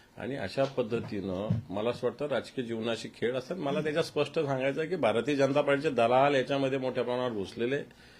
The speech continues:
जे कोणी असेल, त्यामुळं अशा प्रकारच्या कोणत्याही आधार नसलेल्या, नुसतं कोणतं सूत्र, तुमचं सूत्र कोणतं, सूत्र कोणी सांगितलं, आम्ही सांगितलं का कोणी,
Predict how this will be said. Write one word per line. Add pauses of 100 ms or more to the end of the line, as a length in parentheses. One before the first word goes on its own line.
(240)
जे
कोणी
असेल, (720)
त्यामुळं
अशा
प्रकारच्या (360)
कोणत्याही
आधार
नसलेल्या, (840)
नुसतं
कोणतं
सूत्र,
तुमचं
सूत्र
कोणतं,
सूत्र
कोणी
सांगितलं,
आम्ही
सांगितलं
का
कोणी,